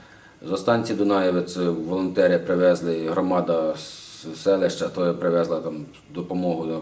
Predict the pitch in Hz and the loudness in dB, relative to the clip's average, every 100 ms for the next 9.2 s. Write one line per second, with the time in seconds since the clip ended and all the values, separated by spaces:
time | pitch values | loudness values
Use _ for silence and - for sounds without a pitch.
0 | - - 98 87 85 - 87 85 - - | -10 -6 -2 -2 -4 -2 0 0 -6 -14
1 | - - - - - - - 147 147 147 | -20 -20 -20 -20 -20 -20 -14 -12 -12 -10
2 | 151 90 - - 87 - 85 82 87 82 | -4 -4 -2 -4 -4 -2 -2 0 0 0
3 | 78 87 80 76 80 78 82 78 - 73 | -2 -4 -6 -4 -6 -2 -4 -6 -10 -14
4 | 65 - - - - 143 139 175 - - | -14 -20 -20 -20 -18 -16 -8 -8 -10 -20
5 | - 127 113 101 90 - 104 87 90 85 | -8 -2 0 2 0 0 -2 0 -2 -2
6 | 82 76 82 82 80 - - - - - | -4 -4 -2 -2 -4 -8 -14 -20 -20 -20
7 | - - - - - - - - - - | -20 -20 -20 -16 -16 -18 -20 -20 -20 -20
8 | - 95 104 104 101 92 90 85 82 78 | -6 4 6 6 2 2 2 2 0 -2
9 | 76 | -6